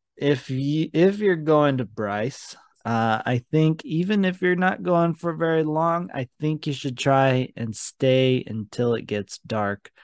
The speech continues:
to see those banger stars. Um, because in reality, like, from the park itself,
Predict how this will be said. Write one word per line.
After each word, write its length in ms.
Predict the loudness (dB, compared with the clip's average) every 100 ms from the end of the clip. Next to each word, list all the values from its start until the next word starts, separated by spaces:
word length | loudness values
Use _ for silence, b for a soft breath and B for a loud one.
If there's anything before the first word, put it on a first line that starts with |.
| b b b _ _ _
to 120 | -10 -6
see 800 | -4 -2 4 6 6 6 2 -2
those 240 | -4 -6 -8
banger 600 | -12 -2 0 2 0 -4
stars. 680 | -6 -8 -6 -6 -8 -12 -18 -12
Um, 580 | -8 -8 -8 -10 -14 -18 _ _ b b b b b b b b b _ _ _ _
because 360 | -2 2 4 6
in 200 | 6 8
reality, 600 | 6 6 6 6 6 4
like, 240 | 4 2
from 260 | 0 -2 0
the 100 | 0
park 360 | -2 -4 -4 -4
itself, 640 | -10 -4 -2 0 -2